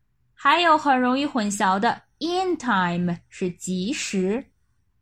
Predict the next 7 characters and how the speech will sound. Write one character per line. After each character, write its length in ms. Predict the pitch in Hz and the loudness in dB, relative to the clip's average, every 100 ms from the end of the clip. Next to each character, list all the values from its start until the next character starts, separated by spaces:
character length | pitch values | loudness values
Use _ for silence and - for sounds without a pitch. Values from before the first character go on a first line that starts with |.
| _ _ _ - | _ _ _ -2
on 420 | 302 320 349 370 | 2 4 4 2
time 580 | 277 214 190 180 180 175 _ | 0 0 2 0 -2 -4 _
是 220 | - 196 | -8 -8
准 500 | - - 190 165 - | -6 -2 -2 -2 -8
时。 580 | 175 - 175 170 196 - _ _ _ _ _ _ _ _ _ _ _ _ _ _ _ _ _ _ | -10 -6 -4 -2 -4 -8 _ _ _ _ _ _ _ _ _ _ _ _ _ _ _ _ _ _
In 360 | 320 370 381 359 | -4 -2 -4 -4
time， 640 | 277 214 190 185 185 | 0 2 2 2 0